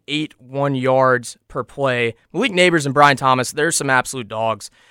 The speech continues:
They're two of the best in the S E C. They averaged over a hundred yards per game. They, as a team, they averaged five hundred forty-eight total yards, ranking third in college football.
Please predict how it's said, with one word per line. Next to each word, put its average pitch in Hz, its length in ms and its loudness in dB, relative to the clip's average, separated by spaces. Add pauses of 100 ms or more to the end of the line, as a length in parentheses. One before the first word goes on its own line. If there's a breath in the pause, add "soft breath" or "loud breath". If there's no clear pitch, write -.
(120)
They're 160 180 4
two 165 180 -2
of 156 40 2
the 143 60 -6
best 131 240 -2
in 143 40 -8
the 127 60 0
S 123 120 -6
E 127 40 -14
C. 135 140 -12
They 143 120 0
averaged 165 480 4
over 139 260 2
a 127 60 4
hundred 156 380 -2
yards 135 220 0
per 135 140 -12
game. 127 360 -4 (720)
They, 160 420 4 (200)
as 185 120 0
a 165 60 -2
team, 320 320 -4
they 202 140 0
averaged 165 360 2
five 175 220 0
hundred 147 300 -8
forty-eight 147 480 -6
total 165 340 -2
yards, 135 320 2
ranking 139 300 -6
third 202 480 0
in 147 80 -4
college 143 380 0
football. - 480 -16